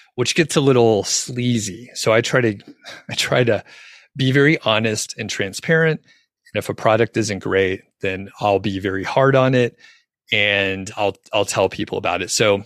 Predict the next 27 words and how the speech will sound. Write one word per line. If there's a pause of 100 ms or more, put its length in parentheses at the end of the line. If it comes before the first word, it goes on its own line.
(140)
in, (100)
on
one
aspect,
I'm
not
a
very
good
affiliate
because
I
tell
the
truth. (520)
But
then
for
the
audience, (720)
it
develops
a
huge
amount
of
trust.